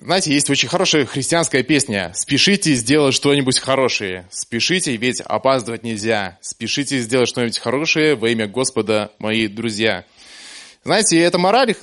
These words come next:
творить добро, свойственна также и людям в этом мире. Э, и, м, я когда готовил проповедь, мне вспомнилась одна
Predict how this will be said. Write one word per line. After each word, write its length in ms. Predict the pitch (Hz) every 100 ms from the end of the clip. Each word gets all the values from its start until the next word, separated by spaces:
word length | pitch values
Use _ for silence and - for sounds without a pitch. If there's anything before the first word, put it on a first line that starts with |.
| 104
творить 560 | - 143 160 135 139 120
добро, 340 | 127 160 202
свойственна 460 | 151 - 175 147 135
также 520 | 160 147 117 131 123
и 440 | 110 127 127 123
людям 260 | 131 180 139
в 40 |
этом 180 | 139 139
мире. 420 | 135 131 104 92 - - - - _ -
Э, 260 | 113 113
и, 360 | 110 107 107 - -
м, 360 | - 110 110
я 220 | 101 113
когда 180 | 135 143
готовил 280 | 139 143 160
проповедь, 360 | - 196 151 113
мне 220 | 139 147
вспомнилась 540 | 120 151 143 131 120
одна 880 | 120 - - 107 139 151 143 131 120